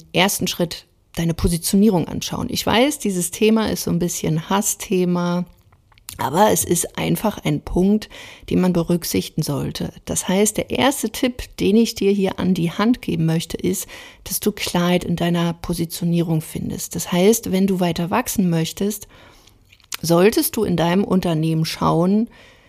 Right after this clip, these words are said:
wenn du noch, sage ich mal, eine ziemlich heterogene Zielgruppe hast oder auch heterogene Angebote, also dem einen bietest du dies an, dem übernächsten wieder was ganz anderes, dann solltest du dir deine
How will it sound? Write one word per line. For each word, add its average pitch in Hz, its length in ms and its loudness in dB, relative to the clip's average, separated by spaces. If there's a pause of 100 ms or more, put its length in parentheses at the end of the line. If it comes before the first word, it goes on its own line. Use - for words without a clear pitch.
(360)
wenn 180 320 6
du 240 400 2 (220)
noch, 190 380 4
sage 185 320 2
ich 185 120 -4
mal, 175 180 0
eine 175 180 0
ziemlich 185 420 -2
heterogene 160 640 0
Zielgruppe - 640 -4
hast 196 300 -4
oder 170 180 -2
auch 165 120 -6
heterogene 165 720 -2
Angebote, 175 600 0
also 160 180 -2
dem 156 160 -2
einen 165 280 0
bietest 160 320 -6
du - 40 -18
dies 240 280 2
an, 185 260 0
dem 170 140 -2
übernächsten 160 640 -4
wieder 160 160 -2
was 151 180 -6
ganz - 260 -6
anderes, 196 400 2 (480)
dann 180 200 4
solltest 170 500 4
du 190 80 0
dir 180 200 0
deine 170 500 2